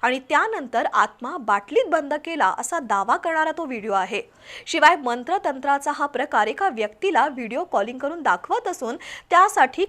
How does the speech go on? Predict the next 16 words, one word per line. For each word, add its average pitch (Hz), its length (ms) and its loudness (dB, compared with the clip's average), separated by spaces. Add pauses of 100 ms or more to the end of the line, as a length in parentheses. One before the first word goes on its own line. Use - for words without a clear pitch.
(140)
कन्नड 254 400 0
भाषेचा 381 460 0
वापर 262 320 2
झाल्याचं 262 480 -2
व्हिडिओत 220 360 -4
दिसतंय. 202 420 -2 (560)
हा 359 180 8
प्रकार 339 480 4
नेमका 233 400 -2 (140)
कधी 247 280 4
घडला, 269 320 4
याची 226 260 -6
सविस्तर 233 460 -2
माहिती 220 400 -6
कळालेली 226 500 0
नाही, 202 300 -8